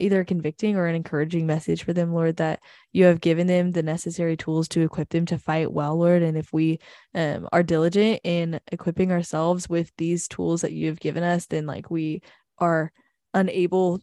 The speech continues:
to fall into temptation, and we are able to stand firm in you because of what you have done for us and not because of anything that we have been able to do for ourselves. Lord, you are kind and good and this seen in many ways. Um, and it's in your son's name I pray.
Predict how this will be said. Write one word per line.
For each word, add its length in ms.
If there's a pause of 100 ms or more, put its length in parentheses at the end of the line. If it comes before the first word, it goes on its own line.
to 420
fall 540
into 240
temptation, 580
and 220
we 140
are 80
able 240
to 60
stand 300
firm 240
in 220
you 180
because 360
of 200
what 140
you 140
have 100
done 220
for 120
us 300
and 100
not 200
because 360
of 220
anything 300
that 140
we 260 (240)
have 140
been 140
able 180
to 160
do 120
for 180
ourselves. 400
Lord, 240
you 120
are 80
kind 360
and 160
good 280
and 160
this 160
seen 300
in 180
many 200
ways. 400 (340)
Um, 360 (100)
and 160
it's 220
in 60
your 80
son's 180
name 100
I 40
pray. 160